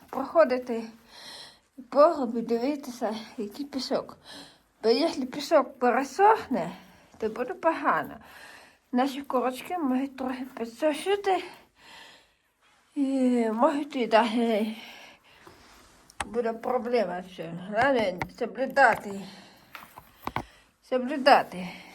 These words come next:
За піском, щоб був пісочок влажний. І отак от гарненько його укриваємо.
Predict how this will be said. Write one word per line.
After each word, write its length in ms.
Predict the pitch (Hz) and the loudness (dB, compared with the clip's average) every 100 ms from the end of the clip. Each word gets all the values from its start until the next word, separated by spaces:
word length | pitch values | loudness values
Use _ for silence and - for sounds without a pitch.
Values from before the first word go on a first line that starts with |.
| - - _ - - - _ _ _ - | -20 -20 _ -20 -20 -20 _ _ _ -10
За 100 | 226 | -8
піском, 540 | - 277 - 403 392 | -8 -12 -2 0 0
щоб 280 | 339 247 208 | -2 -4 -2
був 160 | 240 262 | -6 -8
пісочок 540 | 277 320 285 285 - | -6 -4 -4 -4 0
влажний. 560 | 359 370 349 302 254 240 - - - _ _ _ _ - - - _ _ _ | 8 8 6 2 0 0 -8 -18 -20 _ _ _ _ -20 -20 -20 _ _ _
І 380 | 233 240 233 240 - | -2 0 2 0 -2
отак 360 | 220 - 240 233 | -8 2 2 2
от 60 | 208 | -8
гарненько 600 | 185 254 247 285 330 285 226 | -4 0 2 2 2 0 0
його 420 | 214 247 269 285 - - - _ _ - - - - _ | 2 2 0 -2 -8 -20 -20 _ _ -20 -20 -20 -20 _
укриваємо. 960 | 247 240 262 277 262 214 190 165 170 | -10 -8 -2 4 8 8 6 -2 -8